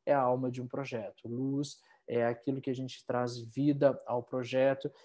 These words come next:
e a gente pode se libertar de muita coisa e ser muito feliz na iluminação, trabalhando aí com essa,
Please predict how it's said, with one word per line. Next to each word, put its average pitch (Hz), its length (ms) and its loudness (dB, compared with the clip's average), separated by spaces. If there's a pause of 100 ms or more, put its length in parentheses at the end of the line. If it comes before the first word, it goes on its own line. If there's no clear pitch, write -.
(100)
e 131 100 4
a 135 60 6
gente 135 240 -2
pode 135 220 2
se - 120 -6
libertar 131 460 0
de 131 160 -6
muita 147 420 -2
coisa 131 340 2
e - 20 -10
ser 127 200 -4
muito 147 480 -2
feliz 127 400 0
na 127 120 -4
iluminação, 123 640 -4 (400)
trabalhando 131 520 4
aí 123 140 4
com 127 100 -2
essa, 131 400 2